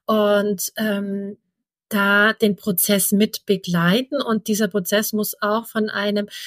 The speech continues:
so, von einer sogenannten Face-to-Face-Interdependenz begleitet sein. Das heißt, man muss auch, ähm, ein Stück weit aufeinander angewiesen sein und eben gemeinsam eine bestimmte Aufgabenstellung bearbeiten,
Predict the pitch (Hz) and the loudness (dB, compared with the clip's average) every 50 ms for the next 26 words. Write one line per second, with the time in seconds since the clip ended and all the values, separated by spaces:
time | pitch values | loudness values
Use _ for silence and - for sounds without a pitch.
0 | - - _ - 233 - - - 226 220 208 220 233 226 240 254 240 233 233 - | -16 -16 _ -10 -10 -10 -4 -4 -2 0 2 2 2 2 2 2 2 2 2 0
1 | - - - 226 233 240 - - 233 202 - 220 214 226 220 - 220 226 214 - | 0 -2 2 2 4 4 2 0 -4 0 4 4 4 4 4 2 -2 -2 0 0
2 | 220 202 - 214 208 175 - 208 202 196 190 196 196 196 208 196 - - - _ | 0 -2 -2 -4 -8 -6 -4 -2 0 2 4 4 4 4 2 0 -2 -6 -4 _
3 | 214 196 - 180 180 175 175 180 175 - 190 180 - - 180 180 180 180 185 185 | -4 -4 -2 0 2 2 2 2 0 -2 -6 -8 -6 -6 -4 -4 -2 -2 -4 -2
4 | - 196 196 208 202 - 202 202 208 233 247 - - - 226 214 220 240 262 262 | 0 0 0 0 0 -2 -4 -4 -2 -4 -6 -8 -6 -2 2 2 2 2 0 -2
5 | - - - - - - - - _ _ 240 226 220 214 214 214 214 220 - 233 | -6 -12 -14 -14 -14 -16 -18 -20 _ _ 0 0 2 2 2 0 -2 -2 -4 -6
6 | - - 254 254 254 240 240 - - 220 - 226 208 196 190 190 190 190 - 202 | -6 -4 -4 -4 -2 -4 -6 -4 -4 -4 -2 0 0 0 2 0 0 -2 0 0
7 | 214 233 247 262 269 254 269 269 262 262 262 254 - 247 240 233 240 - 220 214 | 0 0 0 -2 -2 -2 -2 -4 -4 -4 -6 -4 0 0 0 0 0 -4 -6 -8
8 | - 208 214 226 220 226 208 208 196 196 190 190 190 196 202 226 240 247 - 247 | -8 -4 -2 -2 0 0 0 0 0 2 2 2 2 2 2 2 0 -2 -2 0
9 | 233 233 233 233 - - - 220 214 208 214 196 - 202 - - - - - 233 | 2 2 0 -2 -6 -4 -2 -2 0 0 -2 -2 -4 -6 -6 -6 -2 0 0 0
10 | 254 254 - - - - 208 220 214 - - 202 196 196 190 185 - - - 190 | 0 0 -2 -2 0 0 0 -2 -2 -4 -4 -2 -2 0 -2 -4 -4 -2 -2 0
11 | 185 190 190 185 175 190 - 196 196 214 254 277 277 277 285 285 285 - 277 277 | 0 0 0 -2 -4 -8 -4 -2 0 0 4 4 4 4 4 2 0 -4 -8 -10
12 | 277 | -10